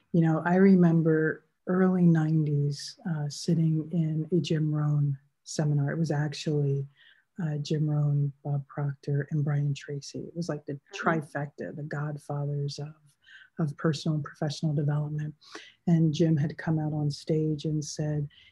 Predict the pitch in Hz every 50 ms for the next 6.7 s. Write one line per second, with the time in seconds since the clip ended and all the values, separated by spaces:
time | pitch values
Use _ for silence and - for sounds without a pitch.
0 | _ - 180 170 170 170 165 160 165 160 160 156 156 147 151 151 151 151 151 151
1 | 151 147 147 143 - - 160 151 147 143 - 151 147 147 147 143 - 143 143 -
2 | - 143 139 - 151 147 143 - 151 147 147 143 143 143 139 - - 147 143 143
3 | - 151 147 151 160 151 151 156 165 165 165 156 151 - _ _ _ _ - -
4 | - - - _ _ 190 170 165 165 175 175 170 170 - - 170 170 175 175 196
5 | 185 180 180 170 156 156 147 151 147 139 - - - - - _ _ - 208 180
6 | 175 - - 170 151 151 147 147 143 - 143 139 135 139